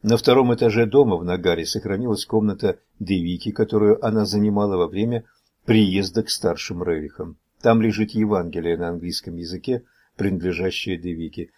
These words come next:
Говорят, она тяготела к католичеству, а сам Святослав Николаевич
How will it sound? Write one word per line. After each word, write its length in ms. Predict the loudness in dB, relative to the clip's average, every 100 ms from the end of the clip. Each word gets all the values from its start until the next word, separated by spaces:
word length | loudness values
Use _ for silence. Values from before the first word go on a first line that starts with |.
| _ 0
Говорят, 460 | 8 10 10 8
она 160 | 4 0
тяготела 540 | 0 0 2 2 -2
к 40 | -2
католичеству, 800 | -4 0 0 -2 -10 -4 -4 -2
а 160 | -2
сам 340 | 0 0 -2 -4 _ _ -10
Святослав 640 | -6 -4 -4 -2 -4 -4
Николаевич 680 | -6 -2 -2 -2 -4 -10